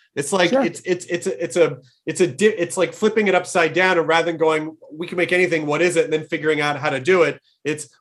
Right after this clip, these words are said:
Speaker 1: "Well, these are our limitations, so what can we make within those limitations?" Um,
Speaker 2: Exactly.
Speaker 1: and so, eh, that is a really great,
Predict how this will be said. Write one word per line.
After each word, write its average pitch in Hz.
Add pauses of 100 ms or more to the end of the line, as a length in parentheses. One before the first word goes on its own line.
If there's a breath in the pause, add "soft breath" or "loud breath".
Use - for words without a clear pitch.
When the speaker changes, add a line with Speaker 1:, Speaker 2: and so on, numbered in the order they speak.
Speaker 1:
"Well, 160
these 190
are 196
our 175
limitations, 165
so 156
what 165
can 165
we 151
make 147
within 139
those 139
limitations?" 139 (440 loud breath)
Um, 196
Speaker 2:
Exactly. 233 (880)
Speaker 1:
and 175
so, 165 (100)
eh, - (380)
that 190
is 180
a 175
really 190
great, 165